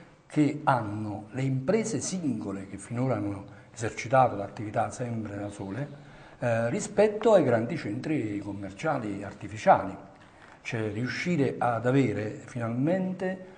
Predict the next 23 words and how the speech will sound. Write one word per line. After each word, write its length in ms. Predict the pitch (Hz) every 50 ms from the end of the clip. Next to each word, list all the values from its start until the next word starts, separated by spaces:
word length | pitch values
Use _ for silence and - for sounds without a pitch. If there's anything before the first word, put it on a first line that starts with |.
| - -
una 180 | - 131 131 123
struttura 580 | - - - 123 123 120 - 160 151 123 113
aggregativa, 680 | 104 95 - 110 107 101 104 98 98 - 123 107 92 92
quindi 320 | 90 104 101 92 87 -
consortile, 880 | 92 - 104 95 98 - - 117 104 - - - - 127 95 87 92
abbiamo 280 | 92 82 90 98 98 101
scelto 460 | 98 - - 127 110 - - - 104
la, 140 | 92 90 92 - - - - - - -
la 100 | 107 92
forma 340 | - 143 131 110 104 98 95
del 140 | 95 92 -
consorzio, 920 | - - 107 104 101 - 135 120 101 92 - - - - 95 - - - - - -
non 180 | - 123 120 110
della 180 | 101 104 104 101
società 340 | - 120 110 110 110 107
consortile 640 | 101 104 101 101 - - 107 92 - - 127 107 92
perché 200 | 92 - - 104
avrebbe 340 | 95 95 104 95 98 101 95 - - - - - -
comportato 540 | - - 113 104 101 107 107 - 120 113 107
una 140 | 101 101 101
spesa 320 | - - - 101 95 104
più 180 | 107 - 202 185
alta, 680 | 113 95 98 127 135 - - 208 208 - - - -